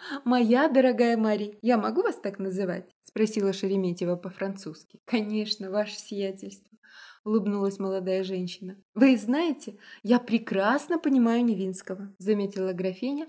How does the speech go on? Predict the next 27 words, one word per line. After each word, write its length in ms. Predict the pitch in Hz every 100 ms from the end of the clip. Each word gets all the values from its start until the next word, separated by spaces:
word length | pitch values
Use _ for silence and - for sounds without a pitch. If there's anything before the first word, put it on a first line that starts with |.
| -
обмахиваясь 640 | 196 196 202 196 214 214
большим 440 | 180 180 - 175 165
веером 480 | 170 175 196 226 - - -
и 60 |
не 120 | 277 294
спуская 500 | - 262 - 254 247
тёплого 540 | 240 220 214 196 190
взгляда 460 | 170 170 175 165 170
с 120 | -
Маши. 400 | - - - - -
«Он 360 | 214 202 202
не 120 | 220
мог 460 | 220 208 214 190 -
поступить 580 | 170 - - - 160 -
иначе». 560 | 156 165 175 - - 220 _ - - 208
Ибо 220 | 226 196
вы – 360 | 233 226 294 320
совершенное 840 | - 247 233 - - 302 330 339
существо, 720 | 320 311 - 302 - 208 214 -
и 80 | 240
его 240 | 240 208
дети 440 | 226 180 226 311 254
будут 360 | 190 180 180
всегда 460 | - - 175 175 277
окутаны 500 | 330 269 262 208 202
вашей 320 | 190 214 254
заботой. 720 | 196 196 170 180 180 185 190